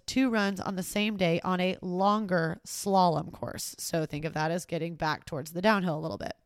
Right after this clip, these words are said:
Then you have the Super G, which is basically another way of saying the super giant slalom. This one is longer and considered a combo between the downhill and the slalom.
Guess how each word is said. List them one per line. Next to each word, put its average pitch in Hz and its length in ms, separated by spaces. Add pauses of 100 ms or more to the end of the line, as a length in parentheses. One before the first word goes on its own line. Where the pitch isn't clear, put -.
(560)
Then 180 180
you 185 80
have 170 120
the 185 60
Super 214 380
G, 165 380
which 180 300
is 180 220
basically 226 560
another 175 300
way 165 160
of 165 80
saying 170 300
the 165 100
super - 400
giant 156 400
slalom. 175 480 (420)
This - 220
one 196 180
is 185 380
longer 208 420
and 185 220
considered 180 440
a 165 60
combo 165 680 (320)
between 202 400
the 196 80
downhill 170 680
and 156 220
the 165 60
slalom. - 500